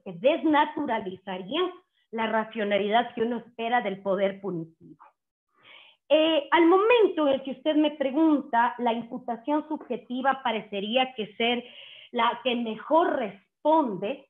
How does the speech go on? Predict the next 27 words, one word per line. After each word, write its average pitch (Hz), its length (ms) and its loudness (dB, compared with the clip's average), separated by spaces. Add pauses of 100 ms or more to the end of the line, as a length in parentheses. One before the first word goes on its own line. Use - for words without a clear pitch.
(220)
a 240 120 2
esta 262 300 -2
motivación 233 960 -4
de 226 100 -2
las 196 260 -6
normas, 214 560 -4
de 226 80 -10
estos 214 260 -14
mandatos 208 680 -4
de 202 160 -14
certeza 302 720 -6
y 220 60 -6
de 180 180 -6
determinación. 247 1040 -4 (760)
Sí, - 380 -8 (180)
sería 226 320 -2
la 294 160 -4
que 220 60 -12
mejor 196 320 -6
responde, 240 480 -6
mas 202 160 -6
no, 196 120 -6 (100)
mas 208 260 -4
no 208 100 -4
es 254 140 -2
la 214 120 0
única. 254 540 -2